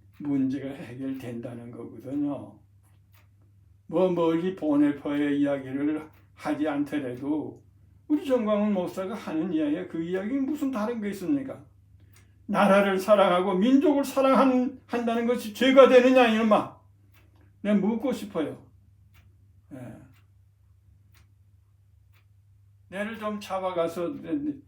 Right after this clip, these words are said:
저기, 에, 문재인을 직접 만나면 이야기를 좀 하고 싶어요. 아니, 애국애족하고 내 나라와 조국과 민족을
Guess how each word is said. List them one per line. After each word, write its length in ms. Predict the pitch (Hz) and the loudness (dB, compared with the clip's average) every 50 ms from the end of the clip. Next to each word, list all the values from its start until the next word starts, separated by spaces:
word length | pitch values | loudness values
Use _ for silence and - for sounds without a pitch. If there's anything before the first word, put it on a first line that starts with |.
| _ _ _ _ | _ _ _ _
저기, 600 | - - 302 311 311 302 294 285 277 277 - - - _ _ _ _ _ - | -8 -6 -4 -2 0 0 0 0 0 -2 -6 -12 -16 _ _ _ _ _ -12
에, 760 | - - - 143 139 139 135 139 - - - 143 139 - - - _ _ _ _ _ | -10 -8 -6 -6 -6 -8 -8 -8 -8 -8 -6 -6 -8 -10 -10 -14 _ _ _ _ _
문재인을 600 | - 170 175 175 165 156 170 160 156 156 165 170 175 | -8 -4 -2 -2 -2 0 0 2 2 2 0 -2 -6
직접 320 | - 165 151 - - 165 | -6 -6 -6 -6 -6 -6
만나면 800 | 160 160 160 147 139 135 135 135 135 143 151 156 220 302 - - - _ _ _ _ _ _ _ - | -4 -2 -2 -2 -2 -4 -4 -6 -4 -4 -4 -4 -4 -6 -8 -10 -14 _ _ _ _ _ _ _ -6
이야기를 460 | 147 143 135 123 120 123 139 147 143 | -4 -4 -4 -4 -6 -6 -4 -4 -2
좀 180 | 147 151 147 | -2 -2 -4
하고 300 | - - - 147 - - | -4 -6 -10 -14 -14 -16
싶어요. 560 | - - - - - - - - - - - - _ _ _ _ _ _ _ _ _ _ _ _ _ _ _ _ _ _ _ _ _ | -18 -18 -20 -20 -20 -18 -18 -16 -18 -18 -20 -20 _ _ _ _ _ _ _ _ _ _ _ _ _ _ _ _ _ _ _ _ _
아니, 360 | - 185 190 196 202 202 202 | -4 -2 0 0 0 0 -2
애국애족하고 1500 | 202 - - 185 180 180 180 196 190 185 190 196 185 175 190 185 175 170 185 185 180 185 185 185 180 175 180 220 220 - _ _ _ _ _ _ _ _ | -4 -4 -2 -2 0 0 0 -2 -4 -4 -2 -2 -2 -2 0 0 0 0 0 0 0 0 0 0 -2 -4 -6 -10 -14 -20 _ _ _ _ _ _ _ _
내 240 | - 175 185 185 180 | -4 0 0 0 2
나라와 520 | 175 175 180 180 175 175 180 180 180 175 - | 2 0 0 2 2 2 2 2 0 -2 -2
조국과 540 | - 165 165 165 180 185 180 180 180 170 | -4 -4 -2 -2 -2 -4 -4 -4 -4 -4
민족을 920 | 170 170 170 175 175 170 180 175 175 180 180 175 180 180 175 175 - - | -2 -2 -2 -2 -2 -2 -2 0 0 0 2 2 0 0 0 -4 -6 -8